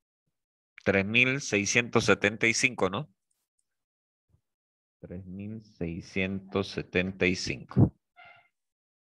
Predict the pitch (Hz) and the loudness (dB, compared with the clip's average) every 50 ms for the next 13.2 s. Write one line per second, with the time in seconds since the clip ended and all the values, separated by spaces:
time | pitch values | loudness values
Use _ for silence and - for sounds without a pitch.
0 | _ _ _ - 127 90 92 98 - - - - 98 92 87 104 117 123 123 117 | _ _ _ -4 0 2 2 2 2 -2 0 4 4 8 8 8 8 8 8 6
1 | - - 117 - - 110 95 107 110 117 113 110 127 127 135 143 135 - - 127 | 6 4 2 4 4 4 4 4 4 6 6 6 8 10 10 8 8 6 2 -2
2 | 131 - - - - - _ _ _ _ _ _ _ _ _ _ _ _ _ _ | -2 -2 -6 -14 -16 -20 _ _ _ _ _ _ _ _ _ _ _ _ _ _
3 | _ _ _ _ _ _ _ _ _ _ _ _ _ - 92 101 107 110 104 95 | _ _ _ _ _ _ _ _ _ _ _ _ _ -4 -2 -2 0 0 0 -2
4 | - - 113 117 120 104 95 - - 92 92 95 95 101 101 98 80 - 85 85 | -2 -4 -4 -2 -2 -2 -2 -2 0 0 0 2 0 0 0 -2 -2 -2 -2 0
5 | 90 92 95 90 - _ - 82 82 85 90 92 90 85 82 90 - - - 98 | 2 2 0 -2 -4 _ 0 2 4 4 4 4 2 2 0 -2 -4 -4 0 2
6 | 104 113 117 117 - 135 135 135 147 135 - _ _ _ _ _ _ _ _ _ | 2 2 0 0 0 0 0 0 -2 -6 -10 _ _ _ _ _ _ _ _ _
7 | _ _ _ _ _ _ _ _ _ - 95 95 95 98 104 104 98 - 101 92 | _ _ _ _ _ _ _ _ _ -8 -6 -6 -4 -6 -6 -4 -2 -2 -2 -2
8 | 92 - - 101 98 98 - 98 95 - 92 - - 95 95 95 - 92 92 98 | -2 -4 -6 -6 -4 -4 -4 -4 -2 -2 0 2 4 4 4 2 0 -2 -2 -2
9 | 95 - - 78 67 - - - - - - - _ _ _ _ _ _ _ _ | -4 -6 -10 -12 -12 -4 2 4 4 4 4 0 _ _ _ _ _ _ _ _
10 | _ _ _ _ _ _ _ _ _ _ _ _ - 92 90 87 98 104 104 101 | _ _ _ _ _ _ _ _ _ _ _ _ -2 2 4 4 4 2 -2 -8
11 | - - - - _ - 104 104 104 104 101 104 - 120 123 123 123 117 120 113 | -14 -20 -20 -10 _ 2 4 4 4 4 2 4 6 6 8 8 8 8 8 8
12 | 110 113 113 120 - - 135 135 143 143 135 - - 135 131 - - 113 117 117 | 10 10 8 6 4 2 2 2 0 0 -2 -4 -4 -6 -6 -4 -2 0 0 0
13 | 123 131 135 | 0 -2 -6